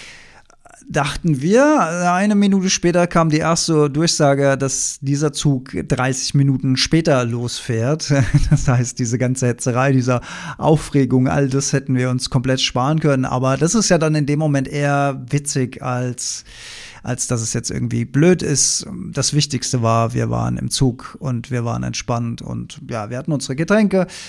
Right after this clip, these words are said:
wir haben unsere Karten rausgeholt und haben gedacht, ja, okay. So, der, äh, die Abfahrt verzögerte sich noch ein bisschen. Irgendwann ist dieser Zug dann losgefahren und das war auch nix, was jetzt irgendwie spirituell besonders herausfordernd gewesen wäre, weil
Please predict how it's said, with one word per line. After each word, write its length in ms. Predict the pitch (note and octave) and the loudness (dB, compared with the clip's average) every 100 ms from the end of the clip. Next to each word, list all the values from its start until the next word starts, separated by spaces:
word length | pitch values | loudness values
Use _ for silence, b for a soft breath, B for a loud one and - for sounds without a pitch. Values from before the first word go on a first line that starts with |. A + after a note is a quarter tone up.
| B B | B B
wir 80 | C3+ | 0
haben 100 | C#3 | 2
unsere 240 | C#3 - | 2 -2
Karten 300 | A#2+ E3+ E3 | 0 2 2
rausgeholt 540 | D3 C#3 C#3+ C#3+ C3 B2+ | 2 2 2 0 0 0
und 60 | |
haben 120 | A#2+ A#2+ | -4 -4
gedacht, 300 | - - - | -6 -10 -10
ja, 180 | A#1 | -12
okay. 260 | - - - - | -12 -14 -16 -10
So, 260 | - C#3+ A#2+ | 0 0 0
der, 540 | D#3+ G3 A#3 A3 F3 - | 2 4 6 4 2 -12
äh, 60 | - F#3+ D#3+ D3+ D#3+ E3+ | -12 -6 -4 -6 -8 -4
die 160 | D#3+ | -2
Abfahrt 560 | F#3 - G3 F3 D#3 C3 | -2 0 4 4 4 -4
verzögerte 640 | - D#3+ D3+ F#3+ F#3 E3 | -4 -2 2 2 4 2
sich 200 | D3 D3+ | 0 0
noch 100 | D3+ | 2
ein 80 | C#3 | 2
bisschen. 220 | C#3 C#3+ | 0 -2
Irgendwann 500 | D#3 F#3+ F3+ C3+ B2+ C3 C3 C3 B B - | 4 6 6 4 4 2 0 -4 B B -8
ist 180 | - | -2
dieser 240 | D3 C3 C3 | 0 0 0
Zug 240 | - D3+ | 0 0
dann 100 | C#3 | 0
losgefahren 640 | B2+ F#3 G#3+ E3+ - D#3+ C#3+ | 4 4 4 0 2 2 2
und 100 | C3+ | 0
das 160 | - | 2
war 140 | D3+ C#3+ | 2 2
auch 140 | C#3+ | 2
nix, 280 | E3 - C3+ | 0 0 -2
was 160 | C3+ | 0
jetzt 180 | - C#3+ | 0 -4
irgendwie 540 | C#3+ C3+ A#2+ B2+ C3 B2+ | -4 -4 0 0 2 0
spirituell 640 | - D3+ C#3+ C3+ D3 D3+ | 0 0 0 -2 0 2
besonders 380 | C#3+ C3 C#3+ C3+ | 0 0 0 0
herausfordernd 920 | B2+ A#2 C#3+ D3+ - - C#3+ C#3+ C#3 B2+ | -2 2 0 0 -8 0 2 2 0 -2
gewesen 420 | B2+ C3 C3+ A#2+ | -2 0 0 0
wäre, 320 | C#3+ E3 D3 | 2 2 2
weil 440 | B2+ F3 G3+ A3 | 2 4 6 4